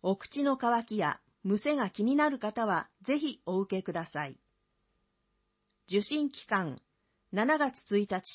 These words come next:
水曜日から十二月二十六日土曜日。医療機関、市の指定歯科医療機関。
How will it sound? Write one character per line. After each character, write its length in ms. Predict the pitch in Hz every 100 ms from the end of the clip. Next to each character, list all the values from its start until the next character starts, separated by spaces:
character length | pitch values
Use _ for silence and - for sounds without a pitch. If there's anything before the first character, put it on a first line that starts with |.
| -
水 220 | 240 254
曜 220 | 262 226
日 120 | 165
か 140 | - 147
ら 200 | 139 147 _ _ _
十 240 | 185 269 294
二 120 | 285
月 280 | 262 254 233
二 180 | 269 320
十 200 | 277 190
六 280 | 160 160 240
日 440 | 233 - 196 - -
土 160 | 180
曜 260 | 202 220 185
日。 220 | - - _ _ _ _ _ _ _ _ _ _ _ _
医 120 | - 220
療 260 | 302 294
機 140 | 294 -
関、 340 | 196 165 156 _ _ _ _ _ _ _ _ _
市 220 | - 311
の 220 | 262 170 - -
指 200 | 285 277
定 0 |
歯 180 | 269 -
科 140 | 226 226
医 140 | 214
療 260 | 220 220 208
機 160 | -
関。 320 | - 151 120